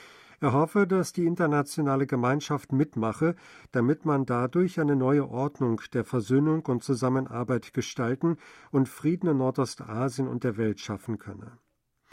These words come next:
Südkorea wünsche sich am dringendsten den Frieden, betonte Moon. Das Land habe niemals seinen Marsch in Richtung Frieden gestoppt.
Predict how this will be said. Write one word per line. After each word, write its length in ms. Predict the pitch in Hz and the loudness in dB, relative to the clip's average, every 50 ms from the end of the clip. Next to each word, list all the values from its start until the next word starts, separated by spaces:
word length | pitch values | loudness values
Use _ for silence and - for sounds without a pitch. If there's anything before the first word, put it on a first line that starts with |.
| - - - - - - - | -20 -20 -20 -20 -20 -20 -10
Südkorea 760 | - - 160 170 - - - 139 113 - 127 123 120 113 98 | 0 4 4 4 4 2 0 0 2 2 2 2 2 2 2
wünsche 400 | 107 139 165 185 175 - 165 143 | 4 4 4 4 2 0 0 0
sich 220 | 123 151 143 - 131 | 0 0 0 0 0
am 160 | 123 123 113 | 0 2 2
dringendsten 640 | 123 127 151 180 190 180 175 - - - 170 156 139 | 2 2 4 4 4 2 2 -2 -4 -2 0 2 4
den 160 | 143 139 123 | 4 2 2
Frieden, 640 | - - - 143 147 165 156 165 143 113 101 95 - | 0 -4 -2 -2 -2 0 0 0 0 0 0 -4 -6
betonte 440 | - - - 110 107 95 - 104 | -8 -6 -4 -4 -4 -4 -4 -8
Moon. 360 | 95 - - - - - - _ _ _ - - - - - - - | -10 -10 -12 -16 -18 -20 -20 _ _ _ -20 -20 -20 -20 -20 -12 -10
Das 140 | - 113 - | -10 -4 -2
Land 260 | 131 120 127 131 - | 0 0 0 0 0
habe 180 | 135 127 131 147 | 0 2 4 4
niemals 520 | 147 160 175 175 156 143 135 127 - - | 4 4 4 4 4 4 2 2 0 0
seinen 260 | - 127 117 113 110 | -2 0 0 0 0
Marsch 400 | 110 110 117 127 135 139 - - | 0 0 0 0 0 -2 -2 -4
in 80 | 127 117 | -6 -4
Richtung 340 | 110 113 - - - 123 117 | -4 -6 -6 -4 -4 -4 -4
Frieden 400 | - - - 131 139 147 131 120 | -4 -2 0 2 2 2 2 -2
gestoppt. 640 | 110 104 - - - 113 104 - _ _ - - | -4 -6 -8 -10 -12 -14 -14 -14 _ _ -20 -20